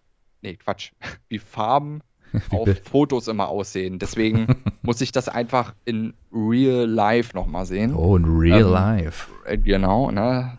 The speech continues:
Speaker 1: Da
Speaker 2: Wow.
Speaker 1: ist dann, genau. Also von daher, ähm, nichtsdestotrotz schick und es ist einfach grün. Deswegen, also, äh, grün ist sowieso super, grau ist sowieso super. Äh, ja. Ähm,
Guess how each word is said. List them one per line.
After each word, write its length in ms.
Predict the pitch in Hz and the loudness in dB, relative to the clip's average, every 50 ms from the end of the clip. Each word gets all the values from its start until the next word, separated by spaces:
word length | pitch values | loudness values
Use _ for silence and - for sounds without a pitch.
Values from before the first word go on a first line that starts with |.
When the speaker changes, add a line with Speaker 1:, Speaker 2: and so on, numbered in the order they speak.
| 87 82 | -4 -2
Speaker 1:
Da 220 | 80 90 87 92 - | 0 0 0 0 0
Speaker 2:
Wow. 20 | 92 80 | -2 -2
Speaker 1:
ist 60 | 76 | -2
dann, 240 | 87 98 98 95 - - - - _ - - - - - | -4 -4 -4 -4 -8 -10 -16 -20 _ -14 -12 -10 -6 -4
genau. 320 | - 98 95 90 110 131 - - | -2 0 2 2 2 2 2 0
Also 160 | 120 113 117 | 0 0 0
von 180 | 110 - 127 120 | 0 0 0 2
daher, 460 | 113 113 123 131 135 135 135 135 131 - - - - - - | 2 2 2 2 2 0 0 -4 -6 -10 -16 -16 -16 -14 -12
ähm, 240 | 110 110 110 107 101 - - | -12 -10 -10 -12 -14 -16 -14
nichtsdestotrotz 680 | - 139 - - 165 147 - - 131 - 135 123 - - | -10 -10 -8 -6 -6 -6 -6 -8 -8 -6 -6 -6 -6 -4
schick 260 | - - 156 147 - - | -6 -6 -6 -6 -6 -8
und 140 | 113 107 | -8 -8
es 100 | - 113 | -8 -10
ist 140 | - 113 - | -10 -10 -8
einfach 320 | - 113 110 110 107 104 104 | -6 -4 -4 -2 -4 -4 -4
grün. 320 | - 98 110 117 117 101 | -2 0 2 4 4 2
Deswegen, 460 | 95 90 - - - 101 101 104 101 82 | 2 -2 -4 -6 -6 -4 -4 -4 -4 -4
also, 240 | 92 95 98 90 - - - - - | -4 -4 -4 -4 -4 -6 -12 -8 -4
äh, 340 | - 98 101 92 95 90 - - - 110 | -2 0 0 0 0 -2 -4 -6 -10 -10
grün 280 | - 101 117 107 113 | -6 -2 0 0 0
ist 120 | - 110 - | 0 -2 -2
sowieso 680 | - 98 98 92 98 104 104 104 104 98 76 - - - - | -4 -4 -2 -2 2 4 4 6 4 4 2 -2 -8 -12 -14
super, 460 | - 104 113 117 - 127 120 120 113 | -12 -10 -8 -2 2 2 2 2 2
grau 300 | 117 - 95 101 107 90 | 0 0 0 0 0 0
ist 120 | 82 - | -2 -4
sowieso 380 | - 95 95 92 92 104 127 135 | -6 -8 -10 -6 -4 -2 -2 -2
super. 500 | 123 120 131 127 135 131 127 127 127 - | -2 -6 -6 -2 -2 0 0 0 -2 -4
Äh, 600 | - - - - - 71 - 50 53 101 101 110 110 _ | -6 -12 -16 -12 -10 -8 -4 -4 -2 -2 -4 -6 -8 _
ja. 280 | - - 82 - 113 113 - _ _ _ _ _ _ _ _ _ _ _ _ _ _ _ _ | -12 -10 -8 -8 -10 -12 -16 _ _ _ _ _ _ _ _ _ _ _ _ _ _ _ _
Ähm, 460 | - 90 107 104 98 95 90 87 92 | -6 -4 -2 0 0 0 -2 -2 -6